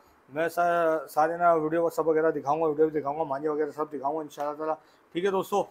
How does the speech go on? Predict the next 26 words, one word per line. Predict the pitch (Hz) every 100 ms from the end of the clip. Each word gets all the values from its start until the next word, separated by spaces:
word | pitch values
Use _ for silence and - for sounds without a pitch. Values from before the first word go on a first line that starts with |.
| - -
तो | 160
भाई, | 170
सारे | 170 165 185
comments | 170 185 -
ख़त्म | 160 180
हो | 180
गए | 175 196 - _ _
और | 139 156 160
इंशाल्लाह | 160 151 156 156
ताला, | 160 165
है | 160
ना, | 156
हम | 143 156
लोग, | 156
है | 151
ना, | 156 156 156
अब, | 143 143 151 156 147 - _ _ _
अ, | 143 147 147 156 156 147 156 160
वीडियो | 139 151 160
डालेंगे | 147 147 165 165 160
इंशाल्लाह | 151 160 151 151
ताला | 160 165 156 _ _ _ _
और | 135 139 147 147 147 143 _ _ _ _
कोशिश | 156 147 160 -
करेंगे | 151 160 165
कि, | 160 160 156